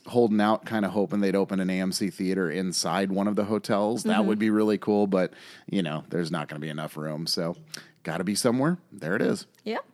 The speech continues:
Speaker 2: Uh, the Earl of Sandwich, which I know some people are gonna be very upset about.
Speaker 1: <laughs> They just opened.
Speaker 2: I think the closest one to us was Las Vegas.
Speaker 1: Uh, yeah, I think so.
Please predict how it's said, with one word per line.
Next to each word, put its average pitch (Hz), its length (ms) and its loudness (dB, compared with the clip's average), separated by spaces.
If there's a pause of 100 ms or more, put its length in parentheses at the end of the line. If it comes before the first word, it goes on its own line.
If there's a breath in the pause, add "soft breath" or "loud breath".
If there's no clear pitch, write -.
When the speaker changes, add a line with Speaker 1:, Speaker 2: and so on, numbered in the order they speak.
(360 loud breath)
Speaker 2:
Uh, 214 160 0
the 214 160 -4
Earl 262 180 0
of 349 80 -2
Sandwich, 208 540 -2
which 185 300 -2
I 180 160 0
know 202 840 4
some 202 280 -2
people 208 240 -2
are 190 40 0
gonna 180 80 0
be 180 100 -2
very 185 340 2
upset 165 320 -2
about. 175 340 0
Speaker 1:
<laughs> - 20 -12
They 185 80 4
just - 380 -2
opened. 165 500 -2
Speaker 2:
I 226 80 -2
think 240 300 -4
the 320 80 -4
closest 254 420 0
one 233 260 2
to 214 200 -2
us 233 140 -2
was 170 180 -8
Las 160 240 -4
Vegas. 202 540 -2 (260)
Speaker 1:
Uh, 113 500 6
yeah, 120 240 4
I 120 80 2
think - 220 -2
so. - 100 -2